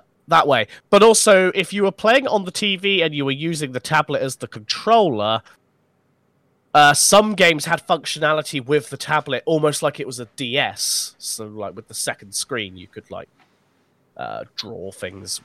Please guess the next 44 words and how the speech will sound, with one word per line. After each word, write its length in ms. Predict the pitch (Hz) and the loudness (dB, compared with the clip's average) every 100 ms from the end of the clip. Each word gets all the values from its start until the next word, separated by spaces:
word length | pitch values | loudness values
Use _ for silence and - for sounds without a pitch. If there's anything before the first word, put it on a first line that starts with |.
| - | -16
depending 340 | 104 110 101 | -12 -12 -10
on 120 | 95 | -14
the 60 | 98 | -12
game. 240 | 104 101 | -10 -8
Or 140 | 98 98 | -8 -8
I 60 | |
think 340 | 120 151 127 - | -6 -6 -6 -10
the 120 | 120 | -12
Mario 420 | 110 127 123 113 | -6 -4 -2 -4
Kart 280 | - 117 - | -6 -8 -8
game 260 | 131 113 107 | -10 -2 -2
had 180 | 110 113 | -2 -8
the 80 | 110 | -10
map 460 | 104 117 143 - - - _ _ _ _ _ - | -8 0 0 0 -8 -20 _ _ _ _ _ 2
on 260 | 151 127 | 2 2
the 140 | 123 107 107 _ - | -2 -4 -6 _ -6
screen 380 | - - 147 127 | -4 0 0 0
on 120 | 123 | -4
the 60 | 113 | -4
bottom, 480 | 139 135 - 98 104 | -2 -2 -4 -10 -10
so 140 | 113 | -10
you 220 | 101 104 | -10 -12
would, 140 | 98 95 | -14 -12
like, 180 | 92 - | -14 -14
look 240 | 113 101 - | -16 -14 -14
at 120 | - | -14
the 60 | |
map 280 | 101 104 104 | -12 -12 -12
on 100 | 110 | -16
the 60 | 101 | -14
bottom 220 | 104 78 | -12 -12
to 60 | 92 | -8
see, 220 | - 95 | -8 -8
like, 180 | 92 82 | -10 -8
where 380 | 101 98 101 - - - _ - | -4 -2 -2 -6 -14 -20 _ -14
you 160 | 120 | -10
were 320 | 107 113 101 98 | -4 -2 -2 -4
in 80 | 92 | -8
the 80 | |
table 420 | 101 110 107 90 92 | -10 -10 -10 -12 -16
or 80 | |
whatever. 440 | 85 82 82 85 95 _ _ _ _ _ _ _ | -14 -14 -12 -14 -16 _ _ _ _ _ _ _
Um, 460 | 123 120 117 113 110 _ _ _ _ _ - | -6 -4 -6 -10 -16 _ _ _ _ _ -2
but 280 | 143 135 | 0 0